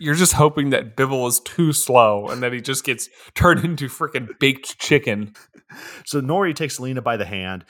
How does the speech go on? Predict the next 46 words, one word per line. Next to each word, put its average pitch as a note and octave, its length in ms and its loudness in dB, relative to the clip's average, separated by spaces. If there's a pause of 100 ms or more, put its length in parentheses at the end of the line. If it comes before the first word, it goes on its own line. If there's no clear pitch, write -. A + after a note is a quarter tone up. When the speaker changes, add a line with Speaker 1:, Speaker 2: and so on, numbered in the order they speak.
(140)
Speaker 2:
and A#2 120 -6
the G#2+ 60 -6
three C#3 300 -2
swim, C#3 320 -6
begin B2+ 240 -8
to G#2 200 -8
quickly C3+ 300 -6
swim C3 300 -8
through C3 100 -8
the A2+ 80 -8
geysers. G#2+ 540 -2
Like, G2 160 -6
you G#2+ 40 -8
know, F#2 120 -8
they F2+ 80 -8
have G#2 160 -4
unlimited G#2+ 340 -6
lives, F#2+ 560 -4 (460)
and, G2 340 -10
you G2 140 -14
know, D#2 240 -14 (160)
you A#2 100 -8
know G#2 120 -6
what D#2 160 -12
to, - 80 -20 (100)
you A#2 80 -12
know G#2 100 -8
what D2+ 120 -14
they C#2+ 100 -16
do. D#2 180 -16
They F#2 100 -10
make C#3+ 220 -4
it - 140 -12
through, A#2+ 320 -6 (540)
except C3 320 -4
they A2+ 120 -2
left G#2+ 280 -6 (140)
Bibble G2 600 -6
behind, G#2 680 -4
and G#2 100 -10
I'm C3 140 -4
sitting B2+ 200 -8
here A#2 160 -4
like, A2 200 -4 (120)
"Please D3 480 -4
die." G2 280 -6